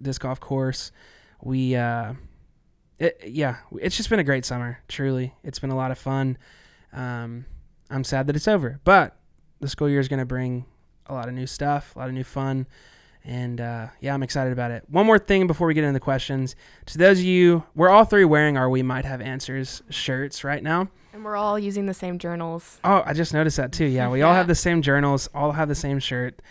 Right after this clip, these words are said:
Speaker 1: Cade is, uh, doing our, our sound today, and he's not wearing his shirt, unfortunately. But I think he was boycotting,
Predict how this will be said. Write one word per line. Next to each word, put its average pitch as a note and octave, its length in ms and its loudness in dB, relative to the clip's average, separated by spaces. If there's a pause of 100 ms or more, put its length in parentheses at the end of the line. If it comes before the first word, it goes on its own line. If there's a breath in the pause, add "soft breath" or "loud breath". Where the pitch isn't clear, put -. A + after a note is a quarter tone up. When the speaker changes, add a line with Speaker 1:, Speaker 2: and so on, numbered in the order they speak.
(320 loud breath)
Speaker 1:
Cade E3+ 360 8
is, D3 340 2
uh, C#3 200 4
doing C#3 340 0
our, C3 240 0
our C3 140 -4
sound C3+ 340 -4
today, C3 260 -2
and B2+ 80 -4
he's F3 220 -4
not F#3+ 160 0
wearing F#3 180 2
his F3 120 0
shirt, E3 260 0
unfortunately. B2+ 680 -6 (280 loud breath)
But D#3+ 100 2
I D#3+ 60 4
think F#3 200 0
he F3+ 120 4
was D3+ 160 2
boycotting, C3+ 800 0